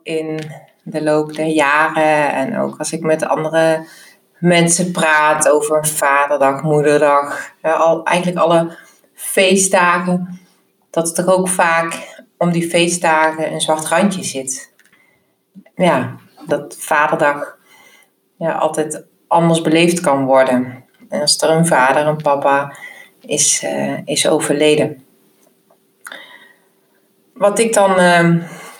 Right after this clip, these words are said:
probeer te doen, is te kijken van, eh, nou, hoe kan ik, eh,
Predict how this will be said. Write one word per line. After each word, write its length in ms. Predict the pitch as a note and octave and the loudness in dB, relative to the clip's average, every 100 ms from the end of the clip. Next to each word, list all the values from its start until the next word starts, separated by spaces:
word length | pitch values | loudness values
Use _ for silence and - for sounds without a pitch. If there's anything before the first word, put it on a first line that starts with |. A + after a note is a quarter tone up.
| - | -10
probeer 420 | - F3+ F3 F3 | -4 0 2 2
te 120 | F3+ | 0
doen, 400 | E3 D#3+ E3 D#3+ - | -2 -2 -2 -6 -14
is 280 | - D#3 - | -8 -8 -6
te 100 | - | -8
kijken 500 | F3 D3+ D3+ D3+ D#3+ | -2 0 0 -4 -10
van, 320 | - D#3+ D#3+ | -8 -8 -8
eh, 320 | D#3+ D#3 D#3+ D#3 _ _ _ - _ F3+ _ _ _ | -8 -10 -10 -14 _ _ _ -20 _ -20 _ _ _
nou, 280 | - - | -6 -4
hoe 140 | D3+ D3+ | -4 -6
kan 220 | D3+ D3+ | -2 0
ik, 360 | D3+ D3 - - _ _ _ | -2 -4 -16 -20 _ _ _
eh, 320 | F3 E3 D#3 | -14 -12 -12